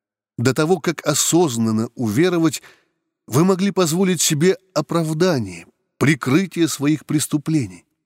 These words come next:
проступков и слабостей тем, что было свято или ценно для вас на тот период. Всевышний же помиловал вас, оживив веру в сердцах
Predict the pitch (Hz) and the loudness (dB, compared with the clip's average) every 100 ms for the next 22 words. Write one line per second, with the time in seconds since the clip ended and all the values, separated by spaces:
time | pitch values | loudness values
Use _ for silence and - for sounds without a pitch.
0 | _ - 104 104 - 175 135 - - _ | _ -8 -4 -2 -2 -4 -6 -10 -16 _
1 | _ _ 127 - 135 165 139 107 - 101 | _ _ -6 -2 0 0 0 -6 -10 -2
2 | 175 165 - - - - - 151 160 165 | 0 0 -4 -14 -20 -12 -4 -2 2 0
3 | 117 107 117 160 156 160 151 135 - 139 | 0 0 0 0 0 -2 -2 0 0 0
4 | 139 135 127 127 117 120 - _ _ _ | 2 0 0 0 0 -2 -4 _ _ _
5 | _ - 117 131 - 110 - 123 104 - | _ -2 0 0 -4 -10 -8 -8 -8 -12
6 | _ _ _ _ _ _ _ _ _ _ | _ _ _ _ _ _ _ _ _ _
7 | _ _ _ _ _ _ - - 110 110 | _ _ _ _ _ _ -4 0 2 0
8 | 107 117 110 107 104 _ _ _ _ _ | 0 -2 -2 -2 -6 _ _ _ _ _
9 | _ _ 113 110 156 143 104 90 87 82 | _ _ 0 0 0 -4 -10 -12 -16 -18
10 | - - _ _ _ _ - 113 107 127 | -20 -20 _ _ _ _ -6 -2 0 0
11 | 139 - - 87 113 165 143 - 123 107 | -2 -6 -12 -2 2 2 0 -4 -4 -4
12 | - 143 156 | 0 0 0